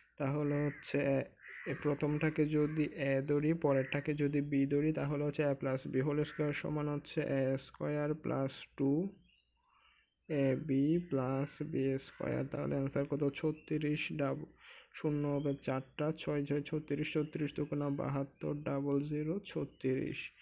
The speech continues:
এটার অ্যান্সার কত? তাহলে আমাদের ম্যাথের অ্যান্সার হচ্ছে ছত্রিশ, বাহাত্তর, ছত্রিশ।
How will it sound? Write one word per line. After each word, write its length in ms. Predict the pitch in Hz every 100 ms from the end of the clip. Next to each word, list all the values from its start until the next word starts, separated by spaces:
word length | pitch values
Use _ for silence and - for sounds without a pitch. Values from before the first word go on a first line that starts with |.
| - - - _ 160
এটার 120 | 143
অ্যান্সার 480 | 139 135 135 135 135
কত? 320 | 120 - - 139 _ - - - _ _ - - - - - - -
তাহলে 340 | 151 156 156
আমাদের 340 | 151 151 147
ম্যাথের 280 | 147 147 143
অ্যান্সার 300 | 135 139 147
হচ্ছে 260 | 151 - 175
ছত্রিশ, 540 | 175 165 156 151 139
বাহাত্তর, 400 | 147 139 - 139 135
ছত্রিশ। 540 | 147 151 - 135 135